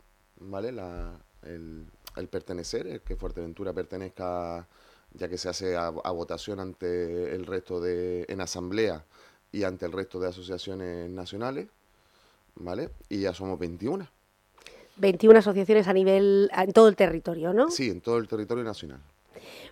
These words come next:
Speaker 2: Bueno, pues se trata de un sueño que perseguías desde hace ya, mm,
Speaker 1: Bastante
Speaker 2: mucho
Speaker 1: tiempo.
Speaker 2: tiempo,
Speaker 1: Sí.
Speaker 2: porque además el hecho de que haya una federación que, que, que vele por los derechos y,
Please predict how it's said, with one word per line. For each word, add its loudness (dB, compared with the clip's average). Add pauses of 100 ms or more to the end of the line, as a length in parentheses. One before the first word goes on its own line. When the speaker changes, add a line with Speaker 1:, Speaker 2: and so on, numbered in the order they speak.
Speaker 2:
Bueno, 2
pues 0
se 2
trata 8
de 6
un 6
sueño 2 (380)
que 6
perseguías 6
desde 6
hace 4
ya, 6
mm, -6 (100)
Speaker 1:
Bastante -2
Speaker 2:
mucho 8
Speaker 1:
tiempo. 4
Speaker 2:
tiempo, -12
Speaker 1:
Sí. -12 (120)
Speaker 2:
porque 6
además 6
el 4
hecho 6
de 10
que 6
haya 6
una 4
federación 0
que, -4
que, -10
que -8
vele -2
por -6
los -6
derechos -4
y, 0